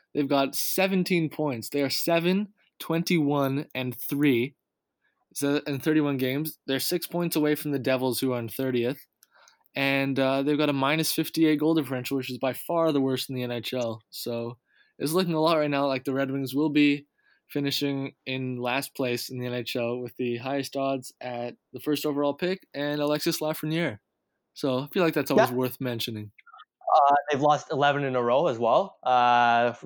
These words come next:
Speaker 2: don't forget to mention that.
Speaker 1: Oh, have
Speaker 2: And,
Speaker 1: they?
Speaker 2: uh, so, yeah, uh, just to, just to this, uh,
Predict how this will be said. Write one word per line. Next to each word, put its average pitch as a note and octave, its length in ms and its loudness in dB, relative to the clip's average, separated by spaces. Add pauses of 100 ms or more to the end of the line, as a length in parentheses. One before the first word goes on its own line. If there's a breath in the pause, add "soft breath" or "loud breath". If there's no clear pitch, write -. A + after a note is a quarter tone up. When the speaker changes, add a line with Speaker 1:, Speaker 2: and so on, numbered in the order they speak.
Speaker 2:
don't B2 160 4
forget B2 240 2
to B2+ 40 -2
mention B2 260 0
that. D3 200 4
Speaker 1:
Oh, B2+ 80 -4
have B2+ 180 0
Speaker 2:
And, G#3+ 220 6
Speaker 1:
they? G#3+ 60 6
Speaker 2:
uh, G#3 340 6
so, - 640 0
yeah, F3 140 4 (160)
uh, G#3+ 160 6
just B3+ 180 -2
to, C4+ 80 6 (100)
just C4 160 0
to A#3+ 60 0
this, B3+ 380 4 (180)
uh, A3 320 4